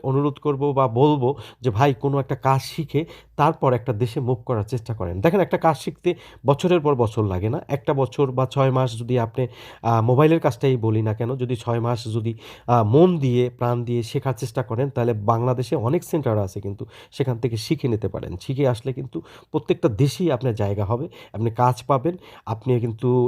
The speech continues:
এদেশে সেটেল হতেও পারবেন, বিভিন্ন দেশে সেটেল হতে পারবেন। আয়ারল্যান্ডে বলেন, আয়ারল্যান্ড ভালো দেশ এখন, সেটেল হওয়ার জন্য খুবই অপরচুনিটি আছে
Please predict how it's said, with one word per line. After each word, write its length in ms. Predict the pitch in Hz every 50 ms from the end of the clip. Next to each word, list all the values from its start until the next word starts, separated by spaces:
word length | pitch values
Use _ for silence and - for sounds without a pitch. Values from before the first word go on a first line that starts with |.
| - 117
এদেশে 240 | 120 107 127 113 135
সেটেল 280 | - - 170 - 175 143
হতেও 240 | 131 - 131 123
পারবেন, 300 | 110 117 110 107 123 139 151 - _ _ _ - 101 92
বিভিন্ন 240 | 92 175 180 196 175 165
দেশে 260 | 117 113 110 - 113 101
সেটেল 200 | - 117 107 98
হতে 180 | 101 98 - 101
পারবেন। 260 | - 98 87 92 98 - - - - - _
আয়ারল্যান্ডে 400 | 127 139 139 139 143 139 135 139
বলেন, 220 | 127 139 139 120 120
আয়ারল্যান্ড 320 | 120 123 131 131 131 117 127
ভালো 220 | 117 117 127 135 127
দেশ 160 | 104 98 90 -
এখন, 200 | 92 87 95 90 92 92
সেটেল 380 | - 156 151 135 - - 135 113 117
হওয়ার 160 | 120 127 127 120
জন্য 160 | 123 131 131 127
খুবই 260 | - - 220 214 220 180
অপরচুনিটি 520 | 139 - - 127 117 110 123 120 104 113 113
আছে 180 | 107 107 -